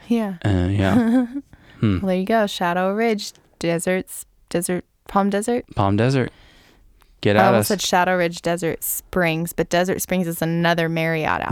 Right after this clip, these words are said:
Speaker 1: there.
Speaker 2: Different
Speaker 1: It's
Speaker 2: stuff.
Speaker 1: different hotel.
Speaker 2: Different stuff. Boom.
Speaker 1: No, Shadow Ridge. That's,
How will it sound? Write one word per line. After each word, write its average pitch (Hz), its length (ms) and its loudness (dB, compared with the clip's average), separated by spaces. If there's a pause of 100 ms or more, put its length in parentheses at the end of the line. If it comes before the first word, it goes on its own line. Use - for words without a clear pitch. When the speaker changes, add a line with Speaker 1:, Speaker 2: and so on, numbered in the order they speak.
Speaker 1:
there. 104 100 2
Speaker 2:
Different 104 200 0
Speaker 1:
It's - 60 -8
Speaker 2:
stuff. 110 160 2
Speaker 1:
different 170 260 0
hotel. 165 400 -2
Speaker 2:
Different 104 280 0
stuff. 117 440 0 (400)
Boom. 107 200 2
Speaker 1:
No, 175 440 -2 (300)
Shadow 185 360 -4
Ridge. 170 300 -6
That's, - 420 -6